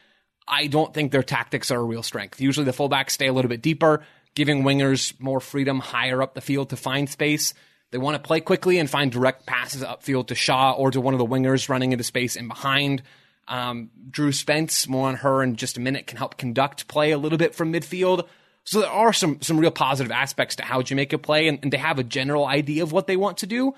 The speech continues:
I am not fully convinced that they'll be stout enough defensively or sharp enough in the attack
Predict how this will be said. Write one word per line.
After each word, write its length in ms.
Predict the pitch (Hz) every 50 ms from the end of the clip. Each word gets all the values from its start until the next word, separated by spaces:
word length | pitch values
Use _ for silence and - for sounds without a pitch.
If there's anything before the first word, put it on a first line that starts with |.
| - - _ _ _ _ _ _ _ _ _ _ _ _ -
I 200 | 151 151 156 160
am 200 | 160 151 143 139
not 340 | 143 135 135 135 - _ -
fully 320 | - - 147 147 143 139
convinced 480 | 135 - 139 120 113 131 127 127 - -
that 140 | 131 117 -
they'll 160 | 135 127 123
be 160 | 113 127 120
stout 500 | - - - - 147 127 131 127 120 -
enough 260 | 127 127 127 120 -
defensively 520 | - 120 - 131 131 131 - 143 131 151 143
or 100 | 127 120
sharp 340 | - - - 143 143 143
enough 220 | 143 131 127 120 -
in 140 | - 131 127
the 100 | 120 117
attack 480 | 117 - - 127 123 117 117 - -